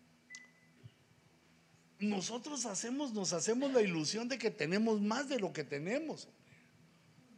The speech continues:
Nos hacemos la ilusión de que somos ministros tremendos. Y entonces en ese orgullo ciego no nos damos cuenta que el tiempo va pasando y no desarrollamos lo que debemos desarrollar.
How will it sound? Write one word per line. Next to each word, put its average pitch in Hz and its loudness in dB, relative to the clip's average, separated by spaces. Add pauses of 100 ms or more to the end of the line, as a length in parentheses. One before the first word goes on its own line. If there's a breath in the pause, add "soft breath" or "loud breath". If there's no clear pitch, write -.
(280)
Nos 220 4
hacemos 269 4
la 277 2
ilusión 220 2
de 339 2
que 220 2
somos 254 0
ministros 254 0
tremendos. 262 -2 (1080 loud breath)
Y 196 8
entonces 269 6
en 214 6
ese 285 6
orgullo 240 6
ciego 294 2 (720)
no 214 6
nos 247 8
damos 240 2
cuenta 247 -4
que 175 -2
el 151 -2
tiempo 220 2
va 226 4
pasando 277 -4
y 165 -4
no 170 0
desarrollamos 196 0
lo 190 0
que 147 -2
debemos 139 -2
desarrollar. 123 -4